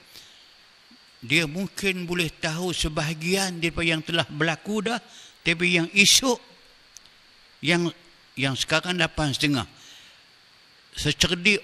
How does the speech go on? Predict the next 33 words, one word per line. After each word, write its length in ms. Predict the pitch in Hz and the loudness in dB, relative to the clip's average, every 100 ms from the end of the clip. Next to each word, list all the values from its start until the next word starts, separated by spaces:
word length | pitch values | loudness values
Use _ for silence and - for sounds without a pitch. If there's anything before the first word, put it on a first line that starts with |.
| 170 | -2
orang 400 | 175 190 175 165 | 0 0 0 -2
tu 80 | 180 | -2
orang 160 | 180 180 | 0 0
mana 500 | 180 190 185 151 127 | -2 -2 -2 -2 -4
pun, 240 | 117 98 95 - | -6 -8 -12 -14
sehebat 480 | - 143 170 151 165 | -4 2 2 2 -4
orang 400 | 170 165 175 156 | -4 -2 -2 -2
tu 80 | 170 | 0
orang 160 | 160 156 | 0 0
mana, 140 | 147 | -2
tanya 320 | 143 160 160 | 2 4 6
dia, 240 | 151 139 107 - - - - | 4 2 0 -6 -20 -18 -10
"Apa 240 | 135 170 | -8 -4
nak 160 | 156 151 | -4 -2
berlaku 400 | 147 147 151 131 | -4 -4 -4 -4
tengah 160 | 139 | -2
malam 320 | 127 120 110 107 | -2 -2 -4 -10
ni?" 60 | 110 - - - _ _ _ _ _ _ _ _ _ _ _ - - _ - - - - - | -16 -20 -20 -20 _ _ _ _ _ _ _ _ _ _ _ -20 -20 _ -20 -20 -20 -20 -12
Tanya 320 | 131 143 143 | 0 4 4
kita 240 | 160 147 117 110 | 4 2 0 -2
ni, 120 | 104 - - | -6 -8 -4
tu 100 | 151 | -2
mercun 480 | 151 156 196 170 | 0 2 2 2
tu 80 | 147 | 2
nak, 160 | 175 180 - - 156 | 0 -2 -8 -12 -2
nak 160 | 160 151 | -2 -2
bunyi 240 | 156 196 175 | -2 4 4
lagi 160 | 185 | 6
ke 160 | 180 151 | 4 4
tidak? 240 | 143 98 - - - - - - - - - _ _ _ - - - - - - - - - - _ - - - | 0 0 -6 -20 -20 -20 -20 -20 -20 -20 -20 _ _ _ -20 -20 -20 -20 -20 -20 -20 -20 -20 -20 _ -20 -20 -2
Mercun 340 | 147 - 208 | 0 4 4
tu 140 | 180 196 | 4 4
nak, 160 | 190 | 2